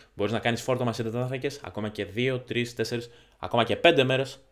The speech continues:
πριν την προπόνηση, πριν τη μέρα που θες να δείχνεις γαμάτος. Φόρτωμα σε υδα-, σε υδατάνθρακες σημαίνει θερμίδες μένουν ίδιες, πρωτεΐνη μένει ίδια, λιπαρά λιγοστεύουνε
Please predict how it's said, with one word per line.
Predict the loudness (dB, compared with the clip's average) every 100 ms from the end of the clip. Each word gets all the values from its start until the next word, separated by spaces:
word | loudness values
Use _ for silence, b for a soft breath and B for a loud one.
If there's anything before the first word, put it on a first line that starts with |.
| _
πριν | -2 -2
την | 0
προπόνηση, | -2 0 0 0 -2
πριν | -2 -2
τη | 0
μέρα | 2 0
που | -2
θες | -6
να | -6
δείχνεις | -6 -6 -8 b b b -8
γαμάτος. | -4 0 -2 -2 -6 -12 B B B
Φόρτωμα | 0 2 6 4
σε | 2
υδα-, | 0 -2 -6
σε | -6
υδατάνθρακες | -2 0 0 -2 -2
σημαίνει | -2 -2 -2
θερμίδες | -2 0 0 0
μένουν | -2 0 0
ίδιες, | 0 -2 -6 -18 _ _ _ -18 -12 -6
πρωτεΐνη | -2 0 0 0
μένει | -2 0 -2
ίδια, | -2 -8 -10 -20 _ _
λιπαρά | -6 -2 2 2
λιγοστεύουνε | 2 0 -2 0 0 -2 -8